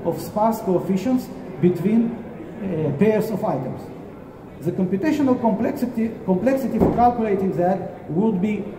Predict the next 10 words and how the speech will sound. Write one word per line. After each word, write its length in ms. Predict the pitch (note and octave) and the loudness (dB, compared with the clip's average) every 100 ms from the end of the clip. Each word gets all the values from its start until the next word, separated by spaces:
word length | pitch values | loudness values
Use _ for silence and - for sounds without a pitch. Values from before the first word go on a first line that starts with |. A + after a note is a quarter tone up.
| - | -8
O 380 | A3+ A#3 C4+ B3 | 0 4 4 0
of 200 | G#3+ - | -4 -4
n, 320 | A#3 F3 - - - - - - - - - - - - - | -2 -2 -2 -8 -14 -16 -16 -16 -18 -18 -18 -16 -16 -16 -2
of 340 | F#3+ F#3 - - | 0 0 -2 2
two 300 | C#4+ G#3+ D3 | 4 4 2
vectors 520 | G3 - C#4 C#4 - | 0 2 0 0 -4
of, 300 | G3 - - | -8 -8 -6
uh, 120 | F3 E3 | 0 4
length 380 | G3 A3+ - - | 4 4 0 -4
n. 200 | F3+ | -4